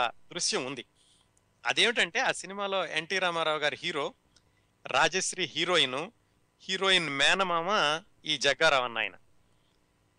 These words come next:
ఒకరోజు షూటింగ్ జరుగుతోందట, సాయంకాలం అయిపోయింది, ఐదు గంటలు అయిపోయింది.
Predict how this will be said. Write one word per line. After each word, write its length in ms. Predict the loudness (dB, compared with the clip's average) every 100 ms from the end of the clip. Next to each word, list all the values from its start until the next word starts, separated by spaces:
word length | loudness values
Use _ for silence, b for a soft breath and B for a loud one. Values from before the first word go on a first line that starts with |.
| _ _ _ _ _ _ -6
ఒకరోజు 340 | 0 2 2
షూటింగ్ 360 | -2 -2 -2 2
జరుగుతోందట, 760 | 2 2 0 2 2 0 -2 -6 _ _
సాయంకాలం 540 | -2 2 4 4 4 4
అయిపోయింది, 640 | 4 2 0 0 0 -2 -2 2
ఐదు 180 | 4
గంటలు 260 | 4 4 4
అయిపోయింది. 560 | 4 4 -2 0 -4